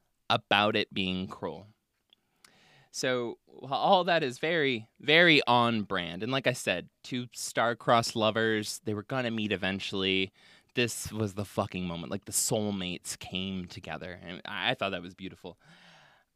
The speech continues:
I did also promise irony, and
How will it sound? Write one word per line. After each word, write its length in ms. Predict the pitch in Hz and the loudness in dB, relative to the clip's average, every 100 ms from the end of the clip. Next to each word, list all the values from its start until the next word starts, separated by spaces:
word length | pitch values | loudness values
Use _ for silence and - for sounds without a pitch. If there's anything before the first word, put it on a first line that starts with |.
| _ 120 | _ -10
I 60 | |
did 260 | 117 147 156 | -4 -4 -4
also 320 | 110 127 135 | -4 -6 -8
promise 360 | 107 110 104 - | -10 -10 -8 -8
irony, 580 | 104 104 98 92 87 76 - | -8 -8 -8 -10 -12 -14 -12
and 300 | - 110 107 | -8 -6 -6